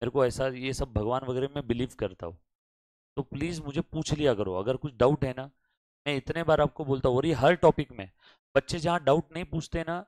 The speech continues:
वहाँ तकलीफ बढ़ेगी उनकी। मैं ऐसा समझू, आप लोगों को समझ में आए point? उसके बाद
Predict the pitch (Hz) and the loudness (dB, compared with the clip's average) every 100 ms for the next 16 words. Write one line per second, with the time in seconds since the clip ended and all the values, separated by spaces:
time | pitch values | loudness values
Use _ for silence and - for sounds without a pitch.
0 | - 123 160 156 143 165 135 143 156 151 | -4 0 2 0 -4 -4 2 2 2 -4
1 | 117 - 90 _ _ _ _ _ _ _ | -8 -14 -18 _ _ _ _ _ _ _
2 | _ _ _ _ _ - 147 151 165 160 | _ _ _ _ _ -4 -2 0 0 -2
3 | 160 160 175 156 156 160 170 147 147 151 | -4 0 4 4 4 -4 -4 -4 -4 -4
4 | 160 160 151 170 - - _ _ _ _ | -2 0 -2 -2 -6 -20 _ _ _ _
5 | _ _ _ - 131 160 127 113 | _ _ _ -10 -4 0 4 2